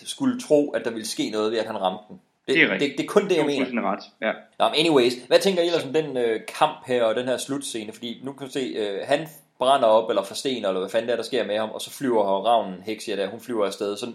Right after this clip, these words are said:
Speaker 1: så nu må man gå ud fra, at hun er
Speaker 2: Ja,
Speaker 1: stuck
Speaker 2: det er
Speaker 1: forever.
Speaker 2: hendes, øh, straf for at være, for at være Hexia Detrix.
Speaker 1: Ja.
Speaker 2: Jamen, jeg synes, det er fe-, jeg synes faktisk, det er meget fint. Altså, igen er det jo, altså, han, den måde, han dør på, er jo voldsom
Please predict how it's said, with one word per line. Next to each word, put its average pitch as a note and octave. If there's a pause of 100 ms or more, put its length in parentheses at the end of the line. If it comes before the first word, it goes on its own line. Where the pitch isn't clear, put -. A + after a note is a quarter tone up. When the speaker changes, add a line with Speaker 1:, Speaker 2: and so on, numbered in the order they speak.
Speaker 1:
så -
nu C3+
må B2+
man A2+
gå A#2
ud A#2
fra, A#2
at G#2+
hun B2
er A2
Speaker 2:
Ja, F#2+ (240)
Speaker 1:
stuck G#2+
Speaker 2:
det -
er -
Speaker 1:
forever. C3+
Speaker 2:
hendes, B2+
øh, G2
straf A2 (100)
for G#2
at F#2
være, F2+ (140)
for G2+
at F2+
være E2+
Hexia F#2+
Detrix. F#2+ (260)
Speaker 1:
Ja. G#2+ (280)
Speaker 2:
Jamen, A2
jeg D#3
synes, A3+
det E3+
er -
fe-, G3
jeg G3+
synes A3
faktisk, -
det F#2+
er F#2 (120)
meget F#3
fint. C3
Altså, G#2
igen C#3
er B2
det A2+
jo, G#2+
altså, F#2
han, A2 (180)
den A2
måde, A2
han F#2+
dør E3+ (100)
på, G#2+
er G2
jo F#2 (160)
voldsom B2